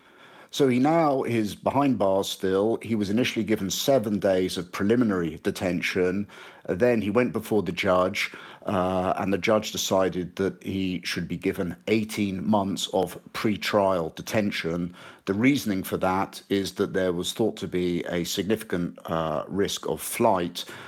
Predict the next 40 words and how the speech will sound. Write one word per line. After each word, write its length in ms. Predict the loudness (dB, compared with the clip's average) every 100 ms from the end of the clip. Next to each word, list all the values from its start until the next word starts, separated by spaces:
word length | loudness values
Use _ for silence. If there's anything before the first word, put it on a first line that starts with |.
| -10 -2
Uh, 180 | 0 0
Pedro 320 | 0 0 0
Castillo 400 | -4 -2 0 0
was 140 | 0
actually 300 | -2 -2 -2
arrested 600 | 0 2 0 -2 -6 -6
heading 580 | -4 0 0 0 -4 -8
towards 380 | -6 -2 -2 -2
the 80 | -4
Mexican 460 | -4 -4 -6 -6 -4
embassy 540 | -2 -4 -6 -6 -4
where 160 | -4 -4
he 100 | -4
was 120 | -4
going 200 | -4 -4
to 80 | -6
try 220 | -6 -4
and 120 | -4
seek 260 | -4 -6 -6
asylum. 640 | -4 -2 0 0 -2 -2
So 160 | -4 -4
it 80 | -4
seems 240 | -6 -6
pretty 300 | -6 -2 0
well 160 | 0 -2
founded, 680 | 0 0 0 -2 -4 -4
the 80 | -6
suspicion 560 | -4 -2 0 0 0 -2
or 80 | -2
the 80 |
fear 360 | -4 0 0 0
that 160 | -2 -4
he 80 |
might 180 | -4 -4
try 320 | -4 0 0 0
and, 160 | -2
um, 220 | -2 -4 -8 -16 -16 -14
flee 500 | -2 2 4 2 -2 -6
Peruvian 460 | -4 -4 -2 -4 -2
jurisdiction. 880 | -2 -2 -2 -4 -4 -4 -4 -6